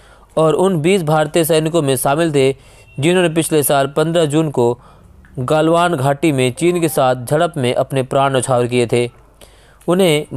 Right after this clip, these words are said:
मरणोपरांत महावीर चक्र से सम्मानित किया गया है। साथ ही आपको बता दें कि गणतंत्र दिवस दो हज़ार इक्कीस के परेड में प्रधानमंत्री नरेंद्र मोदी ने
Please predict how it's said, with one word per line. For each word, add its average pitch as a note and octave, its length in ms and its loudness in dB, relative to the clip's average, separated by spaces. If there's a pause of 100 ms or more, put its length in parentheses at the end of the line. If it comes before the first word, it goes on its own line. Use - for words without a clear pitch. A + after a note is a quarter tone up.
(140)
मरणोपरांत F3+ 760 0
महावीर E3 540 0
चक्र E3 340 -2
से B2 260 0
सम्मानित C3 600 -2
किया C3 200 2
गया C3 180 2
है। C#3+ 180 0 (640)
साथ F#3+ 280 0
ही C#3+ 300 0
आपको C#3+ 320 -2
बता D3 300 0
दें D3 140 0
कि B2+ 260 -2 (360)
गणतंत्र D3 460 0
दिवस F3+ 380 0
दो D3 220 2
हज़ार D#3 180 0
इक्कीस E3+ 300 -2
के D#3 120 0
परेड E3+ 280 0
में B2 260 0 (420)
प्रधानमंत्री D3+ 1000 0
नरेंद्र E3+ 500 0
मोदी D#3 300 0
ने A#2+ 240 -4